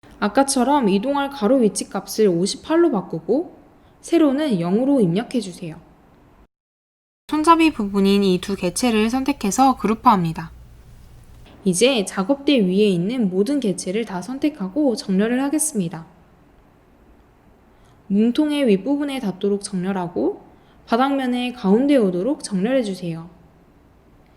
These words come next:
그리고 그룹화하기를 한 번 더 눌러줍니다. 이제 몸통 만들기의 마지막 단계입니다.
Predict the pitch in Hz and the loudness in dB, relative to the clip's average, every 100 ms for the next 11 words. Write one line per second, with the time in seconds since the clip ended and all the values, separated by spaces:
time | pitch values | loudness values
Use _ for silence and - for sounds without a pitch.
0 | - - _ 208 202 262 302 285 - 285 | -20 -20 _ 0 2 4 4 4 0 -2
1 | - 311 294 269 247 233 269 320 359 349 | 0 0 0 0 0 0 -2 0 0 0
2 | 226 180 220 190 190 233 214 180 170 160 | -2 -4 -2 -2 -2 -4 -4 -6 -6 -14
3 | - _ _ _ _ _ _ _ _ _ | -20 _ _ _ _ _ _ _ _ _
4 | - _ _ _ - - - _ _ _ | -20 _ _ _ -20 -20 -20 _ _ _
5 | _ - - - - 202 190 302 214 190 | _ -20 -20 -20 0 2 4 4 2 -4
6 | - - 202 233 349 311 202 196 220 208 | -14 0 2 2 2 2 2 4 2 2
7 | 208 196 165 165 190 - 190 175 208 190 | 0 0 -2 -4 -4 -6 -4 0 2 2
8 | 160 196 190 170 | 0 -4 -6 -6